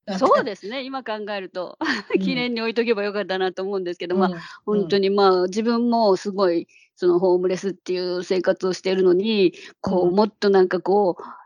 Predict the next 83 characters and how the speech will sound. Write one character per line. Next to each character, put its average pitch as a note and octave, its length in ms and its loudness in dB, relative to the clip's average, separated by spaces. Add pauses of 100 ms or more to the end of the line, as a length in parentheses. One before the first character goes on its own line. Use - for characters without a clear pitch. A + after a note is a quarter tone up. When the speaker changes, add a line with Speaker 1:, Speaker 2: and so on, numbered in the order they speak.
(200)
Speaker 2:
辛 A3 180 2
そ G#3+ 200 2
う - 20 6
な G#3+ 80 6
や G#3 160 4
つ G3+ 140 -2
を F#3+ 60 2
見 F#3+ 120 2
る F3 100 -2
と A3 200 2
タ G#3+ 140 0
バ F3+ 120 2
コ F#3 140 0
も G3 100 2
分 G3 140 2
け - 100 0
て F#3 100 -2
あ F#3 60 2
げ F#3 100 0
る F#3 60 0
し、 G3 160 -8
せ G3+ 120 0
っ E3 40 -8
か G3+ 140 0
く A3 100 -2
も G#3 140 2
ら G#3 80 2
っ G3 60 -2
た G3+ 120 -4
一 G3 180 -8
ド G#3+ 120 -2
ル G#3 80 -8
札 G3+ 240 -4
も E4+ 120 0
あ E4 60 0
げ F#4 140 -2
る G4 80 0
っ F#4 40 0
て、 - 200 -10
な E4+ 100 2
ん E4+ 40 0
か、 - 100 -10 (460)
ア F3 120 -4
メ F3 160 4
リ E3+ 80 2
カ F#3+ 140 -2
も F3+ 140 2
捨 - 140 -8
て F#3 40 0
た A3+ 120 4
も B3+ 120 6
ん C#4+ 40 6
じ C4 60 4
ゃ A#3+ 40 2
な B3+ 140 4
い B3+ 60 2
な B3 220 4
と G3+ 80 0
思 A3 140 4
い - 20 8
ま E4+ 160 6
し - 120 -6
た - 80 -4
ね、 C#4 120 2
<laughs> - 20 -6
そ D4 140 4
の C4+ 100 0
時 A#3 300 -6
は。 G#3+ 200 -4 (200)
Speaker 1:
な A3 220 6
る A3+ 120 4
ほ G3 160 -2
ど G3+ 140 -2
ね。 F#4 340 0
な G3+ 160 2
る F#3+ 140 2
ほ F3+ 180 -2
ど、 D#3+ 140 -6
そ G#3 320 -2
う C#4 40 2
で A3 120 0
す - 160 -10
か。 - 240 -16